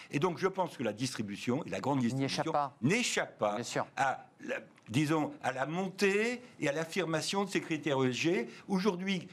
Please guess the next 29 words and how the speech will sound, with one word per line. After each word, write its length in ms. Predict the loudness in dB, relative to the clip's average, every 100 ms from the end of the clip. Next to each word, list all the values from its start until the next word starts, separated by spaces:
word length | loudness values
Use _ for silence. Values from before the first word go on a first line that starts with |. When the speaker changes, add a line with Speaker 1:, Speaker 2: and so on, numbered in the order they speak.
| -4
Speaker 1:
quand 160 | 0 2
les 180 | 2 0
agences 320 | 0 0 0
de 80 | 0
rating 520 | 0 2 2 2 0 -10 -20 -20 _ 2
notent 420 | 2 2 -2 -14 -20 -8
les 140 | 0 0
banques, 360 | 2 2 2
les 160 | 0 0
entreprises, 720 | 0 0 -2 0 0 0 -4 -6 -16 -20 -8 -2
il 60 |
y 40 | 0
a 80 | -2 -6 -2
une 140 | -2
prégnance 680 | 0 -2 0 0 0 0 -10 -12 -2
croissante 600 | 2 2 2 2 2 0
Speaker 2:
Ça 140 | -2
Speaker 1:
de 40 | 0
ces 40 |
Speaker 2:
progresse, 260 | 2 2 0
Speaker 1:
critères 220 | 0 2
Speaker 2:
c'est 100 | 2
Speaker 1:
E 20 |
S 160 | 2 2
G 60 | 0
Speaker 2:
vrai. 100 | -4 -10 -2
Speaker 1:
dans 200 | 2 2
la 220 | 2 2
notation 920 | 2 2 2 0 -2 0 2 2 0